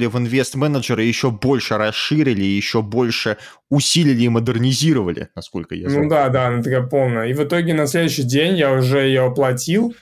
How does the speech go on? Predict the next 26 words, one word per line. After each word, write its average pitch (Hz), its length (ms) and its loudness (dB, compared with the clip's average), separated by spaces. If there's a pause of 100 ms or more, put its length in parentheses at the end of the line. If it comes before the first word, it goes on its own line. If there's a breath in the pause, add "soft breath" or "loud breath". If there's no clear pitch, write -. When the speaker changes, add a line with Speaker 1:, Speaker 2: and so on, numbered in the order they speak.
(260 loud breath)
Speaker 2:
Это 131 200 -4
был 143 320 2
ноябрь, 135 640 2 (140)
середина 139 520 0
ноября, 127 560 2
и 170 320 0
мне 156 320 2
сказали, 147 460 0
что 135 440 0
с - 160 -4
первого 139 680 2 (100)
декабря 135 720 0
начинается 147 720 0
новый 135 320 2
поток 139 420 0
в - 60 -14
финансовой 139 580 0
академии 143 760 0
зимней, 127 680 0
а, 117 160 0
на 123 120 0
который, 151 360 0
собственно, 151 440 0
я 131 160 4
уже 139 180 2
пошёл 120 580 0